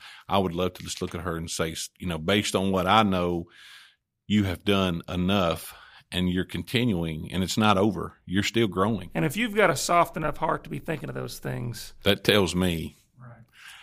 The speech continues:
Speaker 1: that, that you have.
Speaker 2: Right. Okay. Well, then we'll move on. We'll, we'll shift gears for the last few minutes of this. I'm just gonna read the question, and then I'll read the answer.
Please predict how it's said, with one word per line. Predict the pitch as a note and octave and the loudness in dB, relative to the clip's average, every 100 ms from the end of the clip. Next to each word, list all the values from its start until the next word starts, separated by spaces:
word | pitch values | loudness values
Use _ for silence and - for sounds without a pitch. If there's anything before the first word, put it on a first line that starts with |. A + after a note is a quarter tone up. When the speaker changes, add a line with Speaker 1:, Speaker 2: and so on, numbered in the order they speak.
| _ | _
Speaker 1:
that, | E2 D2+ - _ _ _ _ - | -6 -6 -10 _ _ _ _ -4
that | F2+ - | -2 0
you | E2 | -2
have. | - - - - - - | -2 -6 -10 -14 -16 -6
Speaker 2:
Right. | F3+ F3 - - - - F3+ | -2 -2 -4 -12 -18 -14 -6
Okay. | G3+ G3 F#3 F#3 - - - - - | -4 -2 -2 -4 -12 -16 -18 -18 2
Well, | F#3 E3 E3+ D#3+ | 8 10 8 6
then | D#3+ | 6
we'll | E3 A3 | 10 10
move | G#3+ G3 | 8 8
on. | G3 F#3+ | 8 8
We'll, | F3 F3+ F3+ | 6 4 2
we'll | F3+ | -2
shift | F3 G3+ F#3+ F3 | 0 -2 -4 -4
gears | F3+ F3 E3+ E3 | 0 2 2 0
for | D#3 | 0
the | |
last | D3+ D#3 D3+ - | 4 4 2 -2
few | D#3+ | 0
minutes | D3+ D3 D3 | 2 0 -2
of | |
this. | C#3 C#3 - | -2 -2 -2
I'm | C#3+ | -4
just | C3+ - | -4 -6
gonna | C3+ | -4
read | C#3+ D3+ C3+ - - - - - | -4 -4 -8 -14 -18 -18 -18 -18
the | - | 0
question, | G#3 G#3+ - G3 G3 F#3 - - - - | 2 2 0 -2 -2 -4 -8 -18 -20 -10
and | D#3 | -4
then | C#3+ | 0
I'll | C#3 C3+ | 2 2
read | C3+ C3+ B2 | -2 -6 -6
the | B2+ | -6
answer. | B2 A#2+ - - - | -6 -8 -12 -14 -14